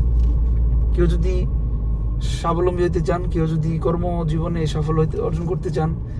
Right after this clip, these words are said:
কেউ যদি, এ, ড্রাইভিং একটা পেশা হিসেবে নিতে চান, তাহলে আপনি অবশ্যই ড্রাইভিং লাইসেন্স নেবেন। ইতালিতে এটা সম্ভাবনা অনেক। অন্য পেশায় আপনি যা ইনকাম করবেন,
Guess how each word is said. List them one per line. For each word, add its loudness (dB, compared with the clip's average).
কেউ -2
যদি, 0
এ, -4
ড্রাইভিং 2
একটা 0
পেশা 0
হিসেবে 0
নিতে -2
চান, -2
তাহলে 2
আপনি 2
অবশ্যই 2
ড্রাইভিং 4
লাইসেন্স 4
নেবেন। 0
ইতালিতে 2
এটা 4
সম্ভাবনা 2
অনেক। 0
অন্য 2
পেশায় 4
আপনি 4
যা 4
ইনকাম 6
করবেন, 4